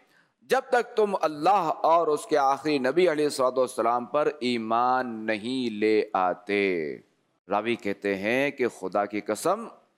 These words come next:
شام نہ ہونے پائی تھی کہ اس قبیلے کے تمام مرد و عورت مسلمان ہو چکے تھے۔ صلو علی الحبیب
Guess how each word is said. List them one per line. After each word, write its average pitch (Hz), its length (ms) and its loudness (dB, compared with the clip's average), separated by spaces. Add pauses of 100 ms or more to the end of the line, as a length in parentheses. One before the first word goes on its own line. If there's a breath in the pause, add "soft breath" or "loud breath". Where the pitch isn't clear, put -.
شام 180 640 0
نہ 175 180 0
ہونے 262 380 2
پائی 202 320 2
تھی 143 180 2 (840)
کہ 131 140 2
اس 151 340 0
قبیلے 139 540 2
کے 123 220 0 (140)
تمام 170 600 0 (120)
مرد 135 300 0
و 131 160 4
عورت 120 560 2
مسلمان 117 1080 0
ہو 139 280 2
چکے 110 500 0 (140)
تھے۔ 95 800 0 (840)
صلو 127 600 2
علی 113 120 2
الحبیب 127 840 0